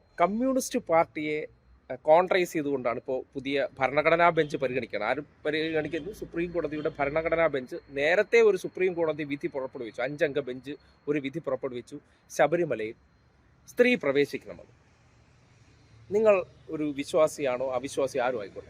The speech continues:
നിങ്ങളോട് കൃത്യമായി ചോദിക്കാൻ, ആ, ഒരു ചോദ്യം. അതായത്, ശബരിമലയിൽ സ്ത്രീകളെ പ്രവേശിപ്പിക്കണമെന്ന് ആവശ്യപ്പെട്ടുകൊണ്ട്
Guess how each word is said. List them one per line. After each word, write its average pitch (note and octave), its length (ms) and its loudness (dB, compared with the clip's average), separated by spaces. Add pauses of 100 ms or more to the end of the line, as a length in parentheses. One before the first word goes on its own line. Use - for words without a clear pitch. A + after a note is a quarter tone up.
(100)
നിങ്ങളോട് B3 300 2 (340)
കൃത്യമായി E3 360 0
ചോദിക്കാൻ, C#3+ 500 -2 (580)
ആ, - 20 6 (120)
ഒരു D3+ 260 2
ചോദ്യം. C#3 300 -2 (200)
അതായത്, C#3 400 6 (640)
ശബരിമലയിൽ B3 760 8
സ്ത്രീകളെ G3 600 2
പ്രവേശിപ്പിക്കണമെന്ന് C#3 1120 -4
ആവശ്യപ്പെട്ടുകൊണ്ട് A2 840 -8